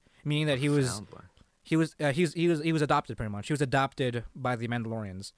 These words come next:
Speaker 1: So
Speaker 2: Right.
Speaker 1: he's, uh,
Speaker 2: Well, as I,
Speaker 1: inducted
Speaker 2: if
Speaker 1: into
Speaker 2: I
Speaker 1: that
Speaker 2: remember
Speaker 1: culture.
Speaker 2: correctly, the man, all the Mandalorians were killed off, weren't they?
Speaker 1: The, well, technically, they were, they were killed off during the Great Purge, but then a bunch of them survived.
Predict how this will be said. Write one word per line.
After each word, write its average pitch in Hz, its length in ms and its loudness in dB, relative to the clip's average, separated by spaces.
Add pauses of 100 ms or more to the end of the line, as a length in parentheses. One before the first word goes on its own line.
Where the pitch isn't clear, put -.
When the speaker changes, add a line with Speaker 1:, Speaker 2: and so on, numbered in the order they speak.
(100)
Speaker 1:
So 127 380 0 (320)
Speaker 2:
Right. 80 240 -4 (320)
Speaker 1:
he's, 131 300 -6
uh, 123 40 2
Speaker 2:
Well, 170 200 6
as 160 220 2
I, 170 120 4
Speaker 1:
inducted 175 200 -2
Speaker 2:
if 147 60 2
Speaker 1:
into 147 120 0
Speaker 2:
I - 40 2
Speaker 1:
that 180 40 -2
Speaker 2:
remember 156 300 0
Speaker 1:
culture. 120 140 -2
Speaker 2:
correctly, 113 500 -2
the 101 200 -8
man, 101 300 -2
all 113 140 0
the 127 60 -8
Mandalorians 107 640 -4
were 78 100 -10
killed 95 280 -4
off, 87 200 -2
weren't 71 180 -12
they? 98 120 -8 (540)
Speaker 1:
The, 175 400 -6
well, 196 440 2 (640)
technically, 131 500 -2 (360)
they 147 140 2
were, 139 260 4
they 139 120 2
were 147 140 2
killed 151 220 -2
off 147 240 2
during 131 360 0
the 120 80 -4
Great 127 260 -2
Purge, 123 480 -6 (300)
but 147 60 0
then 147 100 2
a 135 80 2
bunch 135 180 0
of 139 60 0
them 131 60 -2
survived. 117 540 0